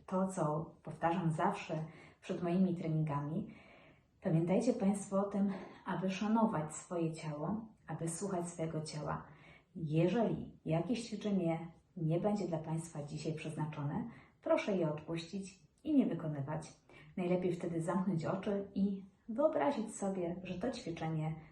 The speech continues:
wykonujemy. Przejdziemy do rozgrzewki. Na początek pobudzimy nasz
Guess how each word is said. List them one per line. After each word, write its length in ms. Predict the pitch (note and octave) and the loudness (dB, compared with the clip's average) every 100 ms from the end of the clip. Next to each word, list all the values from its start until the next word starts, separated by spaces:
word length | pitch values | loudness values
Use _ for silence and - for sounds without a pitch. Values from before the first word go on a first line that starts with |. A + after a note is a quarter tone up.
| - F3+ | -14 -6
wykonujemy. 640 | F3+ E3+ D3+ C#3+ B2+ - - _ _ - - _ - - - | -4 -2 -2 -2 -6 -8 -14 _ _ -20 -20 _ -20 -20 -20
Przejdziemy 640 | - D4+ C#4+ C4+ G#3+ F#3 - - E3 | 0 6 8 10 8 6 0 -6 -2
do 220 | F#3 C#4 | 4 6
rozgrzewki. 920 | A3 E3 D3+ C3+ - D#3+ G#3+ B3 - - - _ - | 6 4 -2 -2 -2 2 4 4 2 -12 -20 _ -2
Na 120 | G#3+ | 2
początek 560 | C4+ A#3+ A#3 A3+ G3+ - | 2 2 2 2 2 -2
pobudzimy 560 | G3+ F#3 F#3 G#3 F#3 E3 | -4 -4 -2 0 2 2
nasz 420 | E3+ F3 - | 0 -2 -6